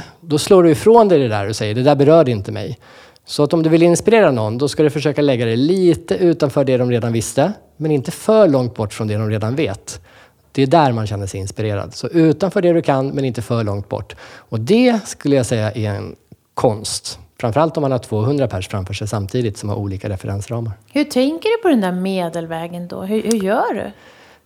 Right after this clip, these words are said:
Speaker 1: Ja, tack, för det var en bra fråga.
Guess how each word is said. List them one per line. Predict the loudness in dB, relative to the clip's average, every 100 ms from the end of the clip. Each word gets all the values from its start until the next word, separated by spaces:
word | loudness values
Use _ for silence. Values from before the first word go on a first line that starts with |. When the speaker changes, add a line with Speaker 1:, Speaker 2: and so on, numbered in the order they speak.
| _ _ -20 -18 -18 -20 -20 _ -8
Speaker 1:
Ja, | -4 -2 -4 -6 -12 _ _ _
tack, | -6 -6 -6
för | -2
det | 0
var | 0
en | 0
bra | 0 -2
fråga. | -2 -4 -4 -6